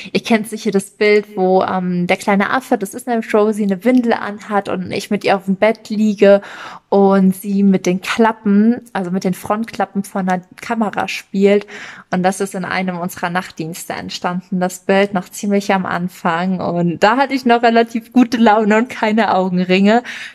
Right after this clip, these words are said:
Ein paar Stunden später sah es dann wirklich schon anders aus, weil wir in größeren Flitterwochen auch Stromausfall in Südafrika hatten.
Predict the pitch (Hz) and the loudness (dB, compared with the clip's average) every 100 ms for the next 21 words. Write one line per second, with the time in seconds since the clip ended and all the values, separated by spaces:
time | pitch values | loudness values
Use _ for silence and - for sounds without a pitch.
0 | - 202 233 269 - 277 - 240 - 185 | -14 -6 -4 -4 -4 -6 -4 -6 -2 0
1 | 196 190 190 170 - 185 180 175 - 196 | 2 2 2 0 -2 -6 -4 -4 -4 -6
2 | - 185 - 180 175 175 - - 160 180 | -4 -4 -4 -2 -2 -4 -6 -4 -2 -2
3 | 190 - 180 185 180 180 - - - - | -6 -8 -6 -2 0 -2 -4 -16 -10 -2
4 | 196 175 - 190 - 185 170 175 - 208 | 0 0 -4 -6 -6 -4 -2 -4 -6 -4
5 | 190 175 202 - - - 220 208 214 - | -2 -2 -4 -6 -6 -6 -4 -4 -8 -8
6 | 208 196 196 190 - 202 208 202 202 190 | -6 -4 -6 -6 -8 -8 -10 -8 -8 -6
7 | 190 - 185 | -6 -4 -2